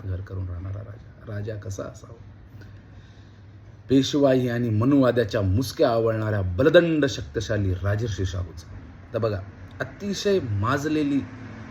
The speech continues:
जी पेशवाई आणि मनुवाद होता, यांच्या मुसक्या आवळण्याचं काम जर कोणी केलं असेल, तर छत्रपती राजर्षी शाहू महाराजांनी. हा जो बलदंड शक्तिशाली राजा, विचारांनी बलदंड शक्तिशाली,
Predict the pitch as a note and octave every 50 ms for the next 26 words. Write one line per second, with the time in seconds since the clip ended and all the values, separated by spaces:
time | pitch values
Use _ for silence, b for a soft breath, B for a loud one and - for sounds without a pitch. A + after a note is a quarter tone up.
0 | - - - - - - - - G2 G#2+ - - - C3+ C3+ C3 - E3 D#3 D#3
1 | D3+ C#3+ C#3 C3 B2+ B2 A#2 G#2+ A2 B2 C#3 D3 C#3+ C#3+ C3 A#2+ A2 G#2 - -
2 | - - - - - - - - - - - - A#2+ A#2 C3 C3 - B2+ A2 F#2
3 | F2+ F2+ B2 C3 - - - E3 C#3 B2+ A#2+ A#2+ A#2 A2+ A2 - A#2 G2+ G2+ G#2
4 | G#2+ A2 G2+ G#2+ G2+ - G#2 G2+ G2+ F#2+ - G2+ G2 G2 F#2+ F#2 F#2+ B2 C#3 E3+
5 | F3 - - - - - - - - - A2+ A2 A#2+ A2 G2 G2+ F#2+ G2 G2+ G2+
6 | G#2 G2+ G#2+ G#2 G2 - F#2+ F#2 - G#2 G#2+ G2+ G2+ G2 F#2 F#2 F#2 F2+ F2+ F2+
7 | F2+ F2+ F#2 - - - - - - - - - - - - - - - - -
8 | - - - - - - - - - - - - C#3+ D3 C#3+ C#3+ A#2 G2+ A2+ C3+
9 | C#3+ D3+ F#3+ A3 G#3+ G3 F#3 - - D#3 - - D3 - D3 C3 A#2+ A#2+ A2+ G#2+
10 | G#2 G2 F#2+ G2 G2 - - G#2 B2 A#2 F3 E3+ E3+ E3+ E3 E3 D#3+ C#3 C#3+ C#3
11 | C3 C3+ B2+ B2+ A2+ G2+ - - - - - - - - - A2+ - - B2 -
12 | - G2 F2+ F2+